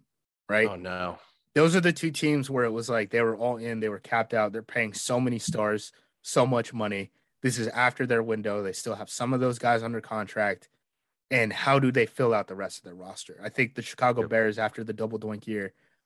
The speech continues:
Speaker 1: had something like twenty U D F As on their roster. That's probably what we're looking at in, in Green Bay. I mean, they're just not gonna have money to even be able to give out, you know, the Dennis
Speaker 2: Yeah.
Speaker 1: Kelly deal or the Devondre Campbell deal, unless,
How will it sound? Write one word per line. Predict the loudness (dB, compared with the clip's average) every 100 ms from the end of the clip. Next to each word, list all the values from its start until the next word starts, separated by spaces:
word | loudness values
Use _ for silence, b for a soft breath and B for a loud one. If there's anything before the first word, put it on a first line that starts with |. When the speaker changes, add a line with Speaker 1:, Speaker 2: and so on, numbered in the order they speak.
| _ -2
Speaker 1:
had | 4 4 2
something | -2 -2 -2 -2
like | -2 -2 -6 -18 _ _ _ _ _ _ _ _ _
twenty | -6 -2 2 2
U | 2 2
D | 2
F | 0 0
As | 0 0 -2 -10 _ _ _
on | -2 0
their | 0
roster. | 0 -4 -2 -4 -4 _ _ _ _ -2
That's | -2
probably | 2 4 4 4 2 2
what | 2 0
we're | 0
looking | -2 -2 -2 -4
at | -6 -10 -8
in, | -8 -6
in | -8 -8
Green | -8 -8 -8
Bay. | -10 -12
I |
mean, | -8 -4
they're | -2
just | -2 -4 -4
not | 0 0
gonna | 0 -4
have | -2 -4
money | -2 -2 -4 -8 _ _ _ 0
to | 2
even | 4 0
be | 0 2
able | 2 0
to | -4 -6
give | -2 -2
out, | 2 2 2 -2
you | -10
know, | -10 -14 _ _ _ -2
the | 0
Dennis | 2 2 0
Speaker 2:
Yeah. | -2
Speaker 1:
Kelly | -2
deal | -2 -4 -4 -2
or | 0 0 0
the |
Devondre | -6 -4 -4 -4 -8
Campbell | -8 -8 -8
deal, | -12 -12 -8
unless, | 0 2 2